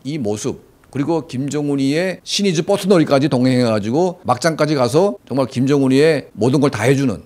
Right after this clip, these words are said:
이런 현성월이가 어떤 것과 상징이 되냐? 바로 이겁니다.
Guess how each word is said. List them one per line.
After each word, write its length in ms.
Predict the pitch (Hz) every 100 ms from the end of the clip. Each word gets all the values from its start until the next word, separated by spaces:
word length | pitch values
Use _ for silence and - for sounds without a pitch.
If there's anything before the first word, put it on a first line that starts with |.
| - -
이런 380 | 147 208 214 175 -
현성월이가 800 | - 147 135 120 107 170 151 -
어떤 560 | 120 120 - 214 220 214
것과 300 | 185 - 196
상징이 380 | 196 208 202 208
되냐? 380 | 120 147 151 92
바로 440 | - 131 110 170 -
이겁니다. 540 | 120 123 131 98 107